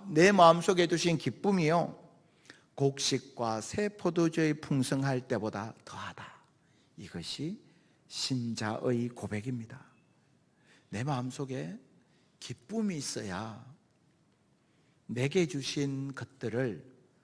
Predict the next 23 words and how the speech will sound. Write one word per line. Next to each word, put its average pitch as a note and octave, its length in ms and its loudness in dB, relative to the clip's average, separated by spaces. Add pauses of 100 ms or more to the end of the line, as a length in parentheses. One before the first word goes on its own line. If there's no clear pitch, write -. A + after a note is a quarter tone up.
(280)
사용, B2+ 500 -4
잘 E3+ 560 4
사용할 A2+ 500 -2
수 - 180 -8
있어요. - 280 -12 (1040)
여러분, A2+ 300 0
사람들이요, A2+ 800 0
소유를 C3+ 480 4
가지고도 B2+ 720 0 (240)
강박관념을 A#2 840 -2
가져요. - 320 -12 (1300)
"내가 G#2 220 0
이거밖에 A#2 440 0
없구나. G#2+ 460 -8 (100)
저 D3 120 -2
사람은 C#3+ 380 2
더 C#3 100 4
많은데 B2 600 -2 (320)
내가 B2+ 180 4
더 B2 180 0
모아야지. B2+ 540 4
이거 B2+ 140 0
부족해." B2+ 680 -2